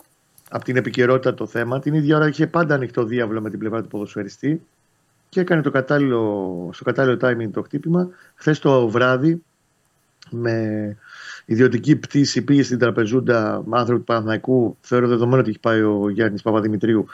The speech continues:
όπως είχε κάνει και με τον Ακαϊντίν. Ασχέτως, σε πρώτη φάση δεν μπορούμε να βεβαιώσουμε τίποτα, δεν επιβεβαιώνεται ούτε διαψεύδεται τίποτα. Και είναι πολύ σημαντικό το να κάνει την κουβέντα από κοντά. Αυτό που κάνει ο Παπαδημητρίου είναι σωστό. Γιατί έτσι έκλεισε τον Τζούρισιτς,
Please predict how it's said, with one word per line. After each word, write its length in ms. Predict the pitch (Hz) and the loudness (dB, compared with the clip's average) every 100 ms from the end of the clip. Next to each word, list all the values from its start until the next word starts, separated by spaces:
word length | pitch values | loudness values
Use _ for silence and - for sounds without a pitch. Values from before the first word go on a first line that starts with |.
| - - - | -20 -20 -6
όπως 220 | 117 117 | 0 2
είχε 120 | - | 2
κάνει 260 | 107 127 117 | 2 0 0
και 120 | 117 | -2
με 80 | 113 | -2
τον 120 | 110 | -2
Ακαϊντίν. 560 | 110 113 107 117 107 90 _ _ _ _ _ _ | 0 0 0 0 0 -4 _ _ _ _ _ _
Ασχέτως, 680 | - 110 - 131 113 - - - 76 80 | -6 -4 0 2 2 -2 -10 -8 -6 -4
σε 160 | - | -2
πρώτη 200 | 107 127 | 0 0
φάση 160 | 110 120 | 0 0
δεν 80 | 110 | 2
μπορούμε 200 | 117 107 | 0 2
να 60 | |
βεβαιώσουμε 280 | 113 113 117 | 0 0 -4
τίποτα, 300 | 117 110 107 | -6 -4 -2
δεν 80 | 113 | 0
επιβεβαιώνεται 340 | 120 107 113 117 | 0 2 0 0
ούτε 100 | 110 | -2
διαψεύδεται 420 | 107 110 98 95 | -2 -4 -6 -6
τίποτα. 340 | 101 107 139 175 _ _ - - - - - _ _ _ _ _ | -6 -2 0 -2 _ _ -20 -20 -20 -20 -20 _ _ _ _ _
Και 140 | - | 2
είναι 100 | 147 | 4
πολύ 240 | 156 143 160 | 4 4 4
σημαντικό 600 | 170 165 131 127 139 151 | 2 0 0 0 2 2
το 120 | 156 | 2
να 140 | 147 | 0
κάνει 280 | 135 151 156 160 | 0 0 0 -2
την 140 | 151 | -2
κουβέντα 320 | 127 120 147 | 0 2 2
από 120 | 135 | 0
κοντά. 400 | 120 123 127 120 | 0 0 2 0
Αυτό 220 | 92 - - | -2 -6 -6
που 60 | |
κάνει 180 | 147 151 | -2 0
ο 20 | |
Παπαδημητρίου 840 | 156 147 127 120 123 120 120 131 - _ _ _ _ _ _ _ _ | 2 0 0 -2 -2 0 0 -2 -8 _ _ _ _ _ _ _ _
είναι 280 | - 135 170 | -4 2 2
σωστό. 580 | 170 143 - 147 120 - _ _ | 2 0 2 2 2 -2 _ _
Γιατί 500 | 113 131 127 147 127 | -2 0 0 2 2
έτσι 240 | 123 139 151 | 2 2 2
έκλεισε 300 | 143 139 117 | 0 -2 -2
τον 140 | 117 | -4
Τζούρισιτς, 600 | 101 135 139 156 160 - | 0 2 2 0 0 -4